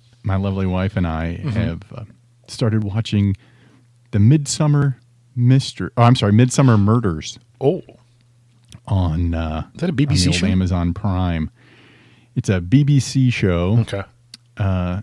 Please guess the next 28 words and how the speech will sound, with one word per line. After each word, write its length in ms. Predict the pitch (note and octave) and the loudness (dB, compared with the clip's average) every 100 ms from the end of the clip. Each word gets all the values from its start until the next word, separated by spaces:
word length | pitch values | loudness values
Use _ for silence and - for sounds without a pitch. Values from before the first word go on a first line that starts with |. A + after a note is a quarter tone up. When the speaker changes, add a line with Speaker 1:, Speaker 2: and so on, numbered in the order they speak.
| - | -10
Speaker 1:
starring 500 | - - G#2 F#2+ F#2 | -12 -4 0 0 0
one 180 | F#2+ F#2+ | 2 2
John 340 | G2 F#2+ F#2 F#2 | 2 2 2 0
Nettles 500 | F#2+ F#2 F2+ F#2 - _ A2 | 0 -4 -6 -10 -16 _ -18
Speaker 2:
Okay. 160 | - | -10
Speaker 1:
as 420 | G2 E2+ E2+ E2+ - | -8 -6 -6 -8 -10
a 180 | F2+ - _ _ _ | -14 -16 _ _ _
detec-, 400 | - G#2 - A2 - G3 - B2 | -8 -8 -4 -6 -6 -16 -14 -12
a 60 | |
D 180 | G#2 A#2 | -4 -4
C 240 | A2 B2 G#2+ | -2 -2 -4
I 440 | G2+ G2 F#2+ F2+ - - | -4 -4 -4 -6 -12 -8
or 240 | F2+ F2 - _ | -6 -6 -10 _
D 140 | A2 | -4
I, 80 | G#2 | -4
is 60 | - _ _ _ _ - | -4 _ _ _ _ -20
it, 140 | - - _ | -20 -20 _
what 120 | - | -18
is 100 | G#2+ | -16
it? 80 | - | -18
De-, 140 | - F2+ _ _ | -18 -20 _ _
detective 600 | - - C3 - B2+ A2 - _ _ _ _ _ _ _ _ | -16 -10 -10 -8 -8 -8 -12 _ _ _ _ _ _ _ _
in 140 | G#2+ G2 | -8 -8
charge? 440 | - G#2 G#2+ G#2 _ - C#3 | -6 -6 -6 -8 _ -18 -16
Uh, 160 | F#2 - _ - | -16 -18 _ -10
Barnaby. 560 | A#2+ G2 F#2 F2 F#2+ _ _ _ _ C3 | -2 0 0 -2 -10 _ _ _ _ 4
Anyway. 360 | A2+ E2+ E2 G#2+ | 4 4 -2 -4
Speaker 2:
Okay. 200 | A#2 | -4